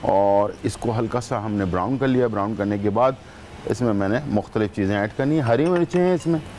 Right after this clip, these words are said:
ठीक है जी, ये आ गई, ठीक है, और इसके साथ टमाटर आ गया स्लाइस में कटा हुआ, सोया सॉस आ गया, ठीक है, और इसके बाद नमक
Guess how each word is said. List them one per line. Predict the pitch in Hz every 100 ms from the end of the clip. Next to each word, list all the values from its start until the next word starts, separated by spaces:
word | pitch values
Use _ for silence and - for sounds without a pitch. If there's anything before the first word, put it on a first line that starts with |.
| - -
ठीक | 113 107
है | 110
जी, | 95
ये | 104
आ | 117 110
गई, | 110 120 - - - - -
ठीक | 95 87
है, | 95
और | 90 107 110
इसके | - 107
साथ | 110 104
टमाटर | 113 92 90 131
आ | 131
गया | 123 120 113 - - - - - - - - - - - - - - - - - - - -
स्लाइस | 104 90 98 110
में | 104
कटा | 98 92
हुआ, | 92 98 - - - - - - -
सोया | 120 120
सॉस | 147 135
आ | 135
गया, | 117 110 110 - - - - - - - - - - - - -
ठीक | 92 76
है, | 85
और | 87 113
इसके | 110 - 107
बाद | 95 95 101 104 104 - - - - - -
नमक | 98 95 95 104 139